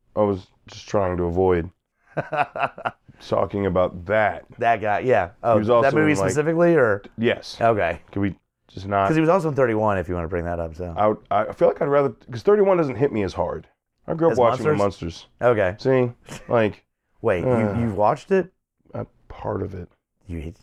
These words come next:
Speaker 2: you, and you were surpri-, again, I know we've talked about giving Rob Zombie as this ex-girlfriend we give you chances to.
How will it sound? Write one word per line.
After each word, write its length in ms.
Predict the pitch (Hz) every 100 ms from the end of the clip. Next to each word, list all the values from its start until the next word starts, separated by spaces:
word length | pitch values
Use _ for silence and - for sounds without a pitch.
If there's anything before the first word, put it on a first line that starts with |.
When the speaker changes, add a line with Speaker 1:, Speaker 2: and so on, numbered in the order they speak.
| -
Speaker 2:
you, 140 | 87 80 _ _ _ _
and 160 | 90 90
you 160 | 90 92
were 120 | 95
surpri-, 340 | - 98 -
again, 400 | 110 120 135 113 - _ -
I 120 | 123
know 280 | 135 151 170
we've 180 | 170 160
talked 240 | 170 175
about 240 | 160 151 139
giving 160 | 143
Rob 220 | 139 139 139
Zombie 520 | 143 143 143 135 - - -
as 220 | 127 117
this 160 | 127 113
ex-girlfriend 680 | 123 139 147 160 175 165 139
we 60 | 143
give 80 | 139
you 80 |
chances 340 | 131 165 170 127
to. 160 | 120